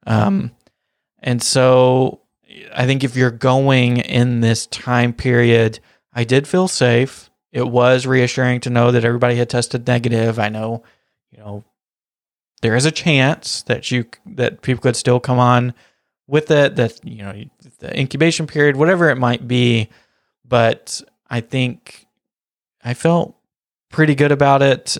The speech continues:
and, uh, just be patient with the cast members, I think, because they're, they are understaffed, and they are,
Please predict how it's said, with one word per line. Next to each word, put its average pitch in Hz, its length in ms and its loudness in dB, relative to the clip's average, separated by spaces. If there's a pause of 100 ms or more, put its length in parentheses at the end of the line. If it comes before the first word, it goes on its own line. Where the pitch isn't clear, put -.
and, 117 840 2 (960)
uh, - 300 -4
just - 260 -4
be 120 120 0
patient 120 600 -2
with 117 180 -4
the 110 300 -2 (200)
cast - 260 -4
members, - 240 -6
I - 80 -2
think, - 220 -6
because 113 280 -6
they're, 135 440 2 (1000)
they 131 160 4
are 135 160 4
understaffed, 131 800 -2 (240)
and 117 140 -2
they 117 120 2
are, 113 440 2